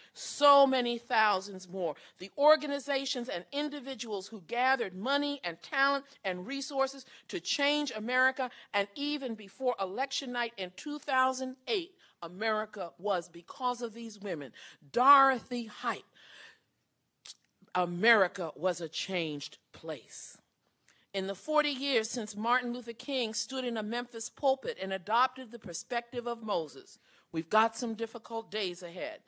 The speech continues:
but I'm not concerned about that now. I just want to do God's will, and he's allowed me to go to the mountaintop, and I've looked over and I've seen the promised land.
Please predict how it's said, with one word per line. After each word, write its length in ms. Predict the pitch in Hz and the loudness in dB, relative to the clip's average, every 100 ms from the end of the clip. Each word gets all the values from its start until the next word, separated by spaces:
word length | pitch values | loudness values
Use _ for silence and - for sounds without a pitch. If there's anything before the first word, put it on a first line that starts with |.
| _ _ | _ _
but 100 | 156 | 2
I'm 180 | 196 208 | 4 4
not 220 | 226 220 | 2 -2
concerned 560 | 247 233 - 294 277 226 | -6 -8 -4 0 2 0
about 360 | 185 180 - | -2 -4 -4
that 220 | 170 147 151 | -6 -8 -8
now. 260 | 139 113 - - _ | -10 -10 -14 -20 _
I 120 | - | -10
just 360 | 139 202 220 226 | -4 2 2 2
want 200 | 240 240 | -2 -2
to 60 | 240 | -2
do 200 | 233 233 | -6 -4
God's 400 | 247 254 247 214 | 2 4 2 -2
will, 300 | 175 143 131 | -4 -4 -4
and 140 | 156 | -8
he's 180 | 185 180 | -8 -10
allowed 560 | 165 180 226 277 277 | -8 -2 2 2 2
me 220 | 254 254 247 - - | -4 -8 -10 -18 -14
to 120 | 156 135 | -14 -2
go 260 | 226 294 | 2 2
to 140 | 311 285 | 2 -2
the 120 | 302 | -2
mountaintop, 760 | 254 196 196 180 170 180 131 _ - | 0 -2 -2 -8 -10 -8 -10 _ -8
and 160 | 175 | -4
I've 220 | 175 160 | -4 -4
looked 340 | 165 226 294 - | -6 -8 -6 -2
over 380 | 247 240 247 247 - _ | -2 -2 -4 -10 -18 _
and 160 | 180 175 | -6 -4
I've 240 | 170 160 | -2 -4
seen 680 | - - - 269 269 262 254 - _ - | -6 -10 -4 0 0 0 -2 -6 _ -6
the 120 | 165 | -6
promised 640 | - - 190 190 190 - | -6 -4 -2 0 -2 -6
land. 320 | 180 185 135 | -2 -2 -2